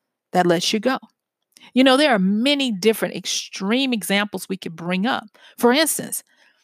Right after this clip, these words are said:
the guy who won't move on after the breakup, and she's moved on,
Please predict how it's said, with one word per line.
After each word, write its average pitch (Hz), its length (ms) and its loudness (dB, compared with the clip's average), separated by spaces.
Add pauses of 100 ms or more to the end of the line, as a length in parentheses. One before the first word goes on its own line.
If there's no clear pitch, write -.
the 247 120 4
guy 285 360 2
who 247 120 2
won't 247 280 2
move 254 260 0
on 262 300 2
after 214 300 -2
the 208 100 -4
breakup, 233 600 -4 (600)
and 202 140 2
she's 285 320 4
moved 254 280 4
on, 185 420 0